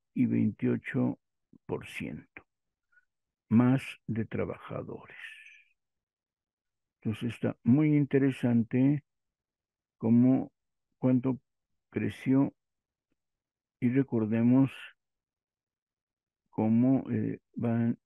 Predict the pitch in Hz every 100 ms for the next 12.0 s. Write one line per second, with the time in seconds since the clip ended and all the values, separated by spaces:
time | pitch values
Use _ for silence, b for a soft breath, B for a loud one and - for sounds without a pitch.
0 | _ _ _ _ - 120 110 - - 98
1 | 95 92 - 165 - 190 - 139 151 175
2 | - - _ _ _ _ _ _ _ _
3 | 147 151 160 143 127 123 - 139 139 113
4 | 104 107 110 113 - _ - 120 113 110
5 | - _ _ _ _ _ _ _ _ _
6 | _ _ _ _ - - - - _ _
7 | _ _ _ - - 120 120 117 135 135
8 | 120 101 101 101 104 104 104 _ _ _
9 | _ _ _ _ _ _ _ _ _ _
10 | _ - 110 117 - 123 117 110 - 113
11 | 113 107 104 - 95 95 101 98 101